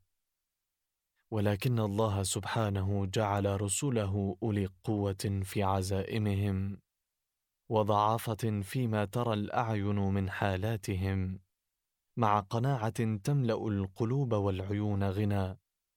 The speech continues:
وخصاصة تملأ الأبصار والأسماع أذى." انتهى الهامش. ومن جهة أخرى، فلم تكن شدة الحالات الروحية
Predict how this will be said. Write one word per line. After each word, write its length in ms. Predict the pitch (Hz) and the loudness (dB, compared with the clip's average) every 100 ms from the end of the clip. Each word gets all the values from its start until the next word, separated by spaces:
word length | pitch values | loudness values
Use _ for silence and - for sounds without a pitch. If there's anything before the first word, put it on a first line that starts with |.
| _ _ _ | _ _ _
وخصاصة 960 | - 110 101 - 101 98 101 107 98 95 | -2 0 2 2 0 0 0 0 0 0
تملأ 400 | 120 110 101 107 | 0 0 0 0
الأبصار 800 | 98 95 98 110 98 - 131 131 | 0 0 0 -2 -2 -2 -2 0
والأسماع 1120 | 107 101 98 - 110 - 107 98 92 113 - 110 | 2 2 2 -2 -4 0 0 0 0 -2 -2 0
أذى." 340 | 101 95 95 - _ _ _ _ _ _ _ _ _ - | 0 -2 -4 -8 _ _ _ _ _ _ _ _ _ -4
انتهى 360 | 110 98 92 | -4 -2 -2
الهامش. 720 | 98 92 120 117 98 90 - - _ _ _ _ _ _ _ _ _ _ _ _ _ _ _ _ _ _ _ _ _ _ _ _ _ _ _ _ _ | -2 0 0 0 -2 -2 -4 -8 _ _ _ _ _ _ _ _ _ _ _ _ _ _ _ _ _ _ _ _ _ _ _ _ _ _ _ _ _
ومن 280 | 120 113 107 | 2 4 2
جهة 280 | 113 151 143 | 2 2 2
أخرى، 580 | 131 117 123 - 131 104 95 _ _ _ | 0 0 -2 -2 0 0 -4 _ _ _
فلم 320 | - 107 101 | 0 2 2
تكن 320 | 98 143 139 | 0 0 0
شدة 420 | 117 120 113 107 113 | 2 0 0 2 0
الحالات 520 | 101 117 113 147 147 | 0 2 2 0 -2
الروحية 520 | 113 113 - 139 127 | -2 -2 0 0 0